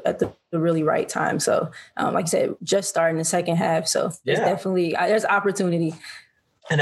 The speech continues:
Speaker 2: and Spo's teams too. How many times do we
Speaker 1: Right.
Speaker 2: see Spo, uh, Spo have a much better second half,
Speaker 1: Yeah.
Speaker 2: uh, coming off the All-Star we've seen it, uh, ca-,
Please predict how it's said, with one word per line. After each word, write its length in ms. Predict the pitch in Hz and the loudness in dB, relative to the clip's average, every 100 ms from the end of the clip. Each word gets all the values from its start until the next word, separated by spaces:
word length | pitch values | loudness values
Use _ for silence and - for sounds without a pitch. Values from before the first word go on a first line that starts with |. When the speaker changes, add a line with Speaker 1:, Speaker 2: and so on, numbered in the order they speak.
| 143 | 2
Speaker 2:
and 140 | 151 143 | 2 0
Spo's 440 | - 165 240 226 | 2 2 2 0
teams 400 | 180 160 143 - | 0 2 2 0
too. 260 | 240 349 135 | -2 0 2
How 100 | 151 | 2
many 160 | 196 | 2
times 260 | 196 196 180 | 2 0 0
do 60 | |
we 80 | 190 | 0
Speaker 1:
Right. 200 | 214 196 | 2 0
Speaker 2:
see 100 | - | -2
Spo, 300 | - 160 165 | 0 2 2
uh, 160 | 165 117 | 0 0
Spo 300 | - - 160 | -2 0 2
have 140 | 156 143 | 2 0
a 40 | |
much 400 | 120 127 147 143 | -2 0 0 0
better 160 | 156 143 | 0 0
second 340 | - 139 139 | 0 0 0
half, 380 | 123 123 123 - 185 | 0 2 0 -4 -12
Speaker 1:
Yeah. 180 | 196 - - - | -10 -10 -8 -2
Speaker 2:
uh, 540 | 117 113 - - 143 | 2 4 4 2 0
coming 240 | - 147 135 | 0 2 2
off 160 | 123 | 0
the 60 | 120 | 0
All-Star 240 | 120 123 - _ _ _ _ _ _ _ _ _ _ _ _ - - _ _ - - - | 0 0 -4 _ _ _ _ _ _ _ _ _ _ _ _ -20 -20 _ _ -20 -8 -2
we've 100 | 131 | 0
seen 220 | 156 151 | 2 2
it, 200 | 139 120 | 2 2
uh, 360 | 120 120 113 - | 2 2 0 -2
ca-, 280 | - - | -2 -2